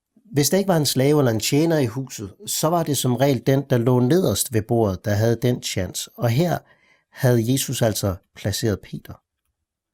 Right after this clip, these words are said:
Med andre ord, det var Peter, der skulle have vasket disciplenes fødder. Det er meget vigtigt, at vi lige har det her sat op for os, når vi nu skal læse om, hvad der sker i Johannes tretten. For vi hører, at Jesus, han tager,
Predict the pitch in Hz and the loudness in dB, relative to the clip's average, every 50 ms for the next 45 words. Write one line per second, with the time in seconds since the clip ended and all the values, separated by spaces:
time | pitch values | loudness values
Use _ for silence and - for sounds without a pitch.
0 | _ _ _ _ _ _ _ - - 127 143 165 180 175 160 156 139 131 143 127 | _ _ _ _ _ _ _ 0 2 4 4 4 2 0 -2 -2 -2 -2 -2 -4
1 | - _ _ _ _ _ _ _ _ _ _ _ _ _ _ _ _ _ _ _ | -8 _ _ _ _ _ _ _ _ _ _ _ _ _ _ _ _ _ _ _
2 | _ _ _ - 123 113 - 131 185 214 185 139 - 127 107 - - 120 107 101 | _ _ _ -4 -4 -2 0 0 0 2 2 0 0 0 -2 -2 -2 -2 -2 -2
3 | 95 107 110 110 - - 104 - 104 - - 113 101 110 101 95 92 - - - | 0 -2 -2 -2 -4 -6 -8 -8 -8 -6 -6 -6 -6 -6 -10 -12 -12 -12 -12 -10
4 | 95 87 - - _ _ _ _ _ _ _ _ _ _ _ _ _ _ _ _ | -10 -12 -12 -16 _ _ _ _ _ _ _ _ _ _ _ _ _ _ _ _
5 | _ _ _ _ _ _ _ _ _ _ 147 143 151 160 170 170 160 165 165 - | _ _ _ _ _ _ _ _ _ _ 0 2 4 4 4 4 2 0 -2 0
6 | 143 131 135 139 156 139 127 127 123 - 165 139 131 131 123 - - - 113 107 | -2 -2 0 0 0 0 2 0 0 0 0 0 0 0 0 -2 -2 -4 -4 -2
7 | 110 110 110 - - 110 104 92 87 - - - - _ _ _ _ _ _ - | -2 -4 -4 -4 -6 -6 -6 -6 -8 -10 -14 -14 -16 _ _ _ _ _ _ -2
8 | 120 120 113 113 123 123 - - 123 101 113 117 117 117 127 110 107 - - 120 | 0 0 2 2 0 0 -2 -2 -2 0 2 0 2 2 0 0 0 0 -2 -2
9 | 110 113 104 - - 117 113 104 92 - - _ _ - 104 107 98 101 101 101 | 0 0 -2 -2 0 0 0 0 0 -4 -8 _ _ -4 -2 0 0 0 0 -2
10 | - - - - 92 92 - 92 - _ _ _ _ _ _ _ _ _ _ _ | -2 -4 -6 -6 -6 -8 -8 -10 -16 _ _ _ _ _ _ _ _ _ _ _
11 | _ _ _ _ _ _ _ _ _ _ - - - 156 156 165 156 180 202 202 | _ _ _ _ _ _ _ _ _ _ -4 -2 0 2 4 4 4 4 4 4
12 | 196 185 180 180 185 180 180 143 - 143 147 160 170 - - - - - 135 127 | 2 2 0 -2 -2 -2 -2 0 0 2 0 0 0 -2 -4 -4 -2 2 2 4
13 | 127 120 113 110 - - | 4 4 2 0 -4 -8